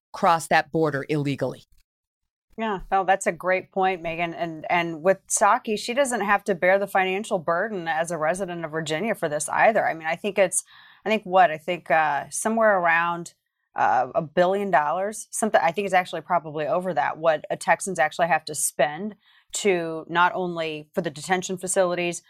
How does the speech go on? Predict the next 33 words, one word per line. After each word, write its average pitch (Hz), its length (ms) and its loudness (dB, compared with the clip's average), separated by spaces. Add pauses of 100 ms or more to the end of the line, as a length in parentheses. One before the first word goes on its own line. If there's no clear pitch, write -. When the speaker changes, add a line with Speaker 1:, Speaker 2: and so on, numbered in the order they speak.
(160)
Speaker 2:
but 170 80 0
also 160 240 2
for 156 140 -10
Border 165 300 0
Patrol 190 640 4 (260)
and 165 380 -4
for 170 480 2
any 185 100 -2
kind 175 280 -2
of, 156 200 0
uh, 156 160 2
Medicare 190 440 0
services, 180 880 -2
educational 180 580 -2
services. 175 500 -4
Actually, 165 200 0
it's 151 100 -12
way 147 140 -6
over 143 160 -8
a 143 40 -10
billion 139 280 -8
dollars. 135 320 -4
I 156 40 2
forget 160 240 -6
the 160 60 2
actual 151 300 -2
number, 147 260 -12
but 170 160 2
it's 185 160 0
a - 80 6
lot 156 300 4
of 151 80 -12
money. 139 280 -6